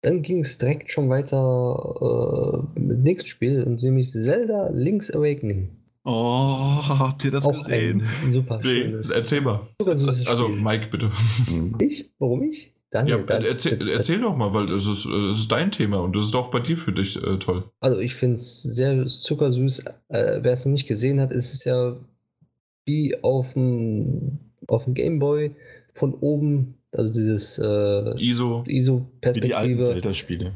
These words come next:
Speaker 1: Genau, aber in so einer süßen, zuckersüßen Comic-Grafik. Und es ist einfach nur grandios. Und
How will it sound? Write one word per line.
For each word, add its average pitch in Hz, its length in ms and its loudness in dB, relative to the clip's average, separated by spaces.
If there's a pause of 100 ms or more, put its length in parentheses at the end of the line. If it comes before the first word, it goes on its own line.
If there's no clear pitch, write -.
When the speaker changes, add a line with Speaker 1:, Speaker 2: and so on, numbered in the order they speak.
(120)
Speaker 1:
Genau, 127 260 0
aber 127 240 0
in 127 220 2
so 139 80 0
einer 147 260 2
süßen, 156 480 -2
zuckersüßen 151 720 0
Comic-Grafik. 147 1040 0 (680)
Und 127 440 -2
es 123 140 2
ist 123 140 0
einfach 120 240 2
nur 117 160 2
grandios. 107 640 -2 (1160)
Und 123 340 2